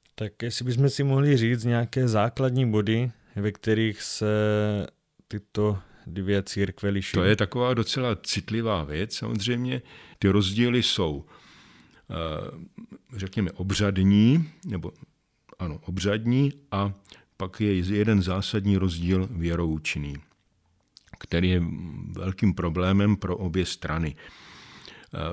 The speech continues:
Speaker 2: v št-, v roce čtyři sta padesát jedna na Ekumenickém koncilu se dohodli,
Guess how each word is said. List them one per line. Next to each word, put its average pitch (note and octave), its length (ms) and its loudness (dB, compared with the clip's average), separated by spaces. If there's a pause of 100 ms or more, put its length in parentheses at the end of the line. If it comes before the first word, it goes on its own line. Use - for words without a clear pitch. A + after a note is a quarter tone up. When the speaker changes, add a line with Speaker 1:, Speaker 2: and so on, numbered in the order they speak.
(580)
Speaker 2:
v - 20 -8
št-, - 220 -8
v - 20 -6
roce A#2 200 0
čtyři A#2+ 220 -4
sta - 140 -4
padesát G#2+ 520 -2
jedna G#2 140 0
na G#2 60 0
Ekumenickém G#2 560 -4
koncilu G#2 480 -2
se - 280 -8
dohodli, G2+ 680 0